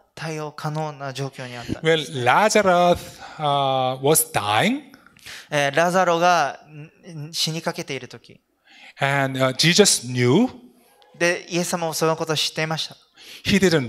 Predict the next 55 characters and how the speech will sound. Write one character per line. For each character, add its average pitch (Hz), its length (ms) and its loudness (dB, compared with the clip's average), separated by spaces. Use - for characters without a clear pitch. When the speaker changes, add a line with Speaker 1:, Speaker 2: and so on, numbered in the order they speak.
Speaker 2:
rush 202 340 6
it 208 120 -2
to 165 120 2
save - 340 2
him. - 300 -10
Speaker 1:
彼 208 240 0
は 202 260 2
急 233 440 2
い 226 60 4
で、 - 400 -4
え 151 80 -10
ー、 143 40 -8
そ 170 140 -4
こ 170 140 -2
に 160 240 -8
い 151 60 -8
て 147 200 -2
駆 160 280 -10
け - 0 -
つ - 120 -10
け 160 80 -10
ま 147 100 -8
せ 165 120 -10
ん 143 40 -12
で 117 100 -14
し - 80 -14
た。 - 80 -18
Speaker 2:
He, 135 220 0
instead, 156 300 0
he 123 460 -2
let 120 120 2
him 165 180 -4
die. 107 400 -2
Speaker 1:
彼 190 180 -4
は 185 300 -2
ラ 170 220 0
ザ 170 120 2
ロ 156 420 0
が、 151 380 -4
え 151 80 -10
ー、 - 60 -10
死 - 160 -4
ぬ 156 100 -8
よ 151 120 -6
う - 20 -10
に 131 240 -18
さ 123 240 -4
せ - 20 -4
て、 120 80 -12
Speaker 2:
And 220 140 0
three 233 120 6
days 202 280 4
later 156 220 4
he 127 420 -6
came. 151 320 -8